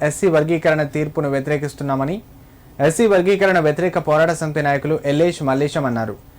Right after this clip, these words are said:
భారత రాజ్యాంగంలో ఆర్టికల్ మూడు వందల నలభై ఒకటి ప్రకారం షెడ్యూల్ కులాలను ఐకమత్యానికి వ్యతిరేకంగా సుప్రీంకోర్టు ఎస్సీ వర్గీకరణ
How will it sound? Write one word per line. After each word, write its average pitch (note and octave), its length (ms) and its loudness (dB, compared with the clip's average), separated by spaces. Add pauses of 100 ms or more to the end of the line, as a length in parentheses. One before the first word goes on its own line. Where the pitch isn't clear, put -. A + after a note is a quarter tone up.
(240)
భారత D#3+ 320 4
రాజ్యాంగంలో F3+ 520 4
ఆర్టికల్ E3+ 400 2
మూడు E3 200 2
వందల F3+ 240 2
నలభై E3 360 2
ఒకటి E3+ 180 -2
ప్రకారం E3 400 2
షెడ్యూల్ E3+ 380 0
కులాలను E3 360 2
ఐకమత్యానికి D#3+ 720 0
వ్యతిరేకంగా D3+ 500 -2
సుప్రీంకోర్టు D#3 580 -2
ఎస్సీ D3 260 -2
వర్గీకరణ D3 540 -2